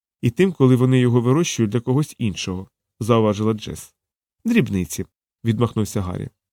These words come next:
«Мені б не сподобалось, якби моє тіло вешталось без мене», сказала Джес. «Не думаю, що К С О мають на це право». «Це ще не все», мовив Гаррі.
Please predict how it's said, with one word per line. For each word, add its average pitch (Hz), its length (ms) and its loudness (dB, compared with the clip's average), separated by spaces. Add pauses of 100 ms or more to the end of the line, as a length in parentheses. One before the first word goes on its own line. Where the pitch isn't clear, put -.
(300)
«Мені 123 220 4
б 123 60 -2
не 135 80 2
сподобалось, 110 600 -2
якби 117 200 0
моє 113 200 2
тіло 147 340 0
вешталось 120 460 0
без 139 220 -4
мене», 87 280 -6 (260)
сказала 107 440 0
Джес. - 380 -10 (400)
«Не 120 120 0
думаю, 151 300 -2
що 120 160 -2
К 113 140 -4
С 110 180 -4
О 117 120 0
мають 110 300 -2
на 110 80 -4
це - 140 -8
право». - 400 -10 (580)
«Це 254 160 2
ще 202 180 2
не 165 100 0
все», 101 260 -6 (380)
мовив 113 260 4
Гаррі. 92 300 -8